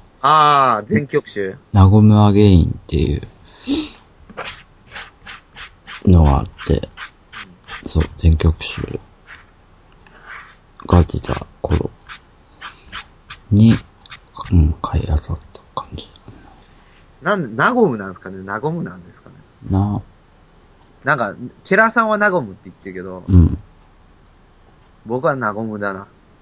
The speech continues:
Speaker 2: うん。ナゴム。
Speaker 1: ナゴムレコードっていう名前を決めたのは、岸野、なんだこれ、雄一？
Speaker 2: うん。
Speaker 1: と川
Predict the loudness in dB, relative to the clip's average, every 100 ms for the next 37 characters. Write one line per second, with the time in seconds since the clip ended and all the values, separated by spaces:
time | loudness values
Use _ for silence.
0 | -16 -2 0 0 -4 -14 -20 -20 _ _
1 | _ _ _ _ _ _ _ _ _ _
2 | _ _ _ _ _ _ _ _ _ _
3 | -4 -4 -4 -10 -14 -20 _ _ -18 -4
4 | -2 -2 -4 -4 -4 -4 -4 -6 -12 -20
5 | -20 -20 -20 -18 -14 -14 -14 -16 -20 _
6 | _ _ _ -18 -12 -10 -10 -12 _ _
7 | _ _ _ _ -20 -18 -18 -20 _ _
8 | -10 -8 -8 -10 -16 _ _ _ -20 -20
9 | _ 0 2 4 2 -2 -6